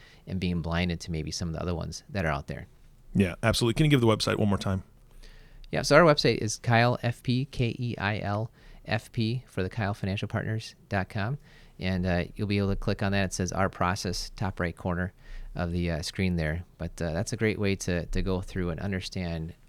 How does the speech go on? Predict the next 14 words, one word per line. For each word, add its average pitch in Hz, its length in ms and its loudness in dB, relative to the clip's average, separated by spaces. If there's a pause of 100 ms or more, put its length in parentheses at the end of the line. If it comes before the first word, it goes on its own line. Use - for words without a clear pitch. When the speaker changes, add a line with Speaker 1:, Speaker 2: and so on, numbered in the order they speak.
(420)
Speaker 1:
yes, 123 320 0
there's 104 180 0
risk 101 220 0
to 98 60 -2
retirement, 90 540 -4 (600)
yes, 101 300 0
I - 20 0
might 95 180 0
be 87 80 -2
concerned 92 340 -2
about 85 240 -4
one 92 240 0
particular 87 460 -2
one, 85 300 -2